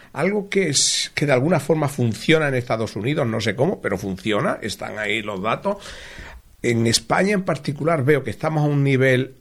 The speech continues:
alto en publicaciones, sin embargo,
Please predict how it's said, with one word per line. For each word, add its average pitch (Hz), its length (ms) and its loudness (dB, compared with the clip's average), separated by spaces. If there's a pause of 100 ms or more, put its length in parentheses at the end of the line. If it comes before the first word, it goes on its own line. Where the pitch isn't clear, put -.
alto 147 360 2
en 196 120 0
publicaciones, 117 880 -4 (300)
sin 120 240 2
embargo, 151 580 0